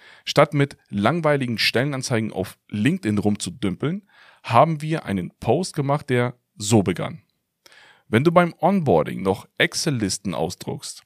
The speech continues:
lies besser nicht weiter.“ Das Ding ging richtig ab.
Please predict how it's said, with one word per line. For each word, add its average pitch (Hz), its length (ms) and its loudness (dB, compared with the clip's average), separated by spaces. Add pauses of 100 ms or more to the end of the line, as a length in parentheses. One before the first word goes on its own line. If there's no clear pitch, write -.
(140)
lies 135 380 -2
besser 104 320 0
nicht 95 440 -2
weiter.“ 110 380 2 (520)
Das - 160 -4
Ding 175 240 4
ging 110 160 2
richtig 123 420 -4
ab. - 300 -6